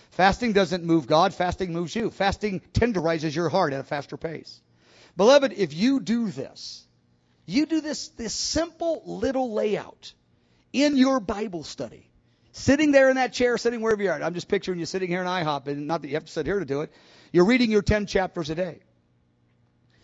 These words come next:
If you read ten chapters of the New Testament a day, you read the New Testament, do that six days a week, you'll read it once a month, and you just go. Now, take you a little while if you stop and do this, but, it, I mean, it's a great way to live.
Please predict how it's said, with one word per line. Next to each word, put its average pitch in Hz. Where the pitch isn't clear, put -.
If 135
you 190
read 214
ten 226
chapters 214
of 185
the 165
New 180
Testament 185
a 175
day, 180
you 180
read 151
the 147
New 151
Testament, 160
do 131
that 160
six -
days 190
a 185
week, 170
you'll 147
read 147
it 117
once 139
a 160
month, 123
and 120
you 123
just 147
go. 160
Now, 156
take 247
you 302
a 285
little 254
while 202
if -
you -
stop 190
and 160
do 160
this, 165
but, -
it, 190
I 226
mean, 226
it's 180
a 185
great 208
way 196
to 175
live. 175